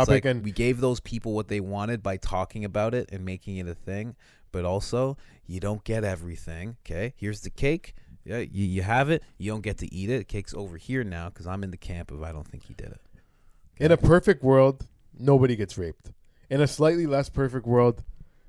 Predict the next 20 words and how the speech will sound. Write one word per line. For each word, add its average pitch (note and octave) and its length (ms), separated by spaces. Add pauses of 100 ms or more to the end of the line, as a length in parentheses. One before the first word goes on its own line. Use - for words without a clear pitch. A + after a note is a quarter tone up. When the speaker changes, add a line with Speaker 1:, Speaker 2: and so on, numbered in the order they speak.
(640)
Speaker 1:
only D#3 360
people C#3+ 300
that C#3 260
get B2+ 180
raped B2 460 (920)
accuse B2 420
people A2+ 280
of G2 180
rape, F#2 280 (100)
and A2 160
they A2+ 120
all B2 200
go A#2 120
to G#2+ 80
jail. F#2 360 (720)
And A#2+ 140
then C3+ 120
in, B2 240
in B2 140
the, A#2 80